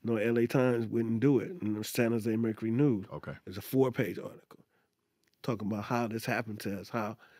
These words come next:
Speaker 1: shows everything. He was right on point.
Speaker 2: Mm-hmm.
Speaker 1: But the L A Times come out a week e-,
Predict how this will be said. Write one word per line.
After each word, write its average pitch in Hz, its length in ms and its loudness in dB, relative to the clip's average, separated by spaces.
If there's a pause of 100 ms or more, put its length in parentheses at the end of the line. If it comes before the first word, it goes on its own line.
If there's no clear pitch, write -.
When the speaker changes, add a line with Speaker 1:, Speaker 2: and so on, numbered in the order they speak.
(120)
Speaker 1:
shows 113 360 0
everything. 143 640 6
He 131 120 0
was 123 120 0
right 127 260 4
on 123 200 2
point. 143 320 2 (120)
Speaker 2:
Mm-hmm. 85 320 -6 (140)
Speaker 1:
But - 140 -6
the - 160 -2
L 120 160 4
A 120 100 6
Times 156 380 6
come 120 160 4
out 110 140 0
a 107 40 -2
week 113 300 2
e-, 123 160 4